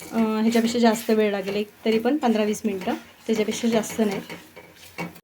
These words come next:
आता हे दूध आहे ना, आपण दूध आणि पाणी बघा हे मिक्स केलं आहे, ह्याच्यामध्ये एक हळुवारपणे तुम्ही ओतायचं आहे, नाहीतर हे आपल्या अंगावर येऊ शकतं. साईडला होऊनच जरा जरा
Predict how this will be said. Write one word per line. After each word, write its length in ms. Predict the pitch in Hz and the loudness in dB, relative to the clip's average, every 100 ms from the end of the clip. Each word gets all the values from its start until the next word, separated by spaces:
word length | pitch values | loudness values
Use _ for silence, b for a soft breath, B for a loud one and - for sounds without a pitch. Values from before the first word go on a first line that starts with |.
| - 233 | -16 -4
आता 140 | 240 | 0
हे 120 | 269 | 0
दूध 320 | 240 233 285 | 2 2 2
आहे 100 | 302 | 2
ना, 100 | 277 | 2
आपण 300 | 247 233 247 | 0 2 2
दूध 200 | 240 247 | 2 2
आणि 160 | 247 254 | 2 2
पाणी 300 | 247 240 226 | 0 2 4
बघा 220 | 220 202 | 2 0
हे 120 | 214 | 0
मिक्स 280 | 220 233 - | 4 4 2
केलं 220 | - 208 | -2 0
आहे, 100 | 247 - B B - | -2 -6 B B -2
ह्याच्यामध्ये 480 | 226 240 240 240 247 | 2 4 4 4 2
एक 160 | 262 - - | 0 -4 -14
हळुवारपणे 760 | - 247 254 262 285 294 262 262 | -6 0 4 4 4 2 2 2
तुम्ही 220 | 254 254 320 - - - - 240 | 2 2 0 -2 -4 -2 2 4
ओतायचं 380 | 240 233 214 202 | 4 4 2 0
आहे, 80 | 185 - - 240 | -4 -6 -4 2
नाहीतर 520 | 247 233 - 277 311 339 - - 262 | 2 4 4 4 4 0 -8 -6 -2
हे 60 | |
आपल्या 260 | 269 262 269 254 | 0 0 -2 0
अंगावर 380 | 247 247 269 | 2 6 6
येऊ 160 | 269 262 | 4 2
शकतं. 400 | 247 233 - 254 - - - - - - - - - - - - - - - - - - - - - - 87 - 78 78 - - - - - - - - - - | 2 0 0 0 0 -8 -8 -8 -8 -8 -8 -8 -8 -10 -10 -8 -8 -8 -8 -8 -10 -10 -12 -12 -12 -10 -10 -8 -8 -8 -8 -8 -10 -10 -10 -10 -10 -10 -10 0
साईडला 340 | 254 262 277 | 2 4 4
होऊनच 320 | 285 277 277 269 | 4 4 2 2
जरा 200 | 247 233 | 4 6
जरा 240 | 233 | 6